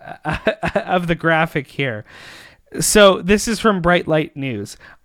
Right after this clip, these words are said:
I'm Unvaccinated, and That Is Okay is a story of an unvaccinated child named Nicholas Novaks.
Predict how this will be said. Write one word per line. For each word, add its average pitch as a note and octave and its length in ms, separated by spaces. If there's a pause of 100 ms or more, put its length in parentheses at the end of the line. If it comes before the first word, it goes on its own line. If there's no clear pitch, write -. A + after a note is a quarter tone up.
I'm F3+ 240
Unvaccinated, C3 1160
and D3+ 240
That C#3+ 280
Is D3+ 220
Okay C3+ 520
is D#3+ 260
a D#3 80
story G#3+ 500
of D#3 160
an D#3 140
unvaccinated F#3 1040
child C3 720
named B2+ 540
Nicholas G#3 760 (140)
Novaks. C3 1200